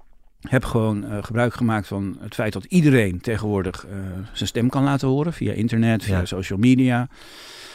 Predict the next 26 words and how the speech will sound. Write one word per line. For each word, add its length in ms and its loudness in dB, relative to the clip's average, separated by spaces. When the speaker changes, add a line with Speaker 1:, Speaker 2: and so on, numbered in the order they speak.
Speaker 1:
En, 460 6
eh, 260 -2
dan 160 4
hangt 200 6
het 100 -8
dus 200 0
vanaf 440 2
wie 180 6
jij 200 6
bent, 480 0
wat 340 4
jij 160 2
zegt 540 -2
en 140 4
wat 220 2
je 220 0
toevoegt. 540 4
Speaker 2:
Ja. 320 4
Speaker 1:
En 100 4
dan 120 8
gaat 240 4
het 100 -16
echt 260 2
om 120 4
jezelf. 560 4
Speaker 2:
Ja, 300 2